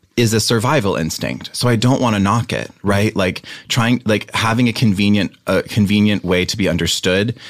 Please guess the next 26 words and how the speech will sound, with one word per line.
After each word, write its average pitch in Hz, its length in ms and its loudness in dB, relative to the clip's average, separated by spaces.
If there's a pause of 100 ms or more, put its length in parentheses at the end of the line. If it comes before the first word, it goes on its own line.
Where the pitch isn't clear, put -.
(160)
is 104 160 2
part 107 240 0
of 98 80 0
a 101 60 -2
community 95 380 0
surviving 85 640 -2
at 80 100 -2
a 82 60 -4
time 87 260 -2
when 85 220 0
everyone 87 360 0
was 78 120 -4
hostile 78 340 -4
toward - 240 -6
us. - 240 -10 (340)
But 113 520 0 (320)
I 123 100 2
think 135 180 0
it's 139 140 0
important 110 500 2
for - 160 -2
us 92 220 -2
to - 240 -2
remember 95 460 2
that, 82 160 -4
like, 85 320 -4